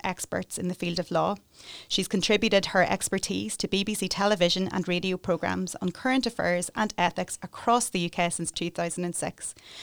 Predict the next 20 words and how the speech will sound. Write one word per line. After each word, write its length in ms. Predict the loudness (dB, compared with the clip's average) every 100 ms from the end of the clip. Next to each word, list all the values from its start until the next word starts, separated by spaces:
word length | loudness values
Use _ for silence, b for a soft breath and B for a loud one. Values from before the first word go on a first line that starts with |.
| B B
She 140 | -2
was 140 | 0 2
one 160 | 2
of 80 | 2
twenty-five 720 | 2 2 4 2 4 4 4
out 140 | 2 -4
of 80 | -2
two 200 | 0 4
thousand 360 | 4 4 2
two 140 | 0 0
hundred 260 | 0 2
applicants 520 | 0 0 -4 -4 -4
chosen 460 | 0 2 4 2 0
to 120 | 0
participate 760 | -4 -2 0 0 -2 -2 -2 -2
in 140 | -2
the 80 | 0
B 200 | 2 2
B 120 | 2
C's 400 | 0 0 0 -2